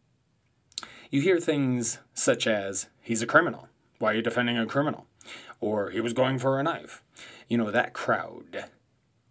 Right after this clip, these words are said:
But I retort in this fashion.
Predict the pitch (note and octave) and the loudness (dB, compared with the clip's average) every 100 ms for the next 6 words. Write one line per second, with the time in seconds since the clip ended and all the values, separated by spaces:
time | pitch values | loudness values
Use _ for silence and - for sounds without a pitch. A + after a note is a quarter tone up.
0 | _ _ _ _ _ _ _ _ _ _ | _ _ _ _ _ _ _ _ _ _
1 | _ _ _ _ _ _ _ _ _ _ | _ _ _ _ _ _ _ _ _ _
2 | _ _ _ _ _ B2+ A#2+ A2+ A2+ A2 | _ _ _ _ _ 2 2 0 -4 -2
3 | - E3+ A#2 - - _ _ _ - C#3+ | 0 2 2 -2 -12 _ _ _ -2 0
4 | D3 - - E2+ - G2 - | 2 2 0 -4 -4 -8 -12